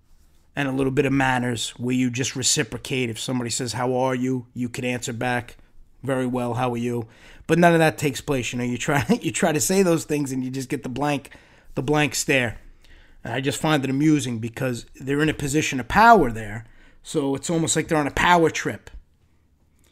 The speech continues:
Rather than just trying to do their job, accept that they're dealing with people, try to make things a little easier for the families. I'm not saying you gotta be, you know,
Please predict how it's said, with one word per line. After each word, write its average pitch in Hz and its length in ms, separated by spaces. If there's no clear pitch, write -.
Rather 180 300
than 170 180
just 151 200
trying 165 220
to 156 40
do 170 180
their 160 180
job, 156 520
accept - 400
that 160 140
they're 156 100
dealing 156 280
with 143 120
people, 139 380
try 160 260
to 170 80
make 156 240
things 160 240
a 139 40
little 151 280
easier 147 300
for 165 160
the 151 100
families. 135 760
I'm - 340
not 302 180
saying 277 200
you 226 60
gotta 202 200
be, 190 140
you 185 120
know, 175 220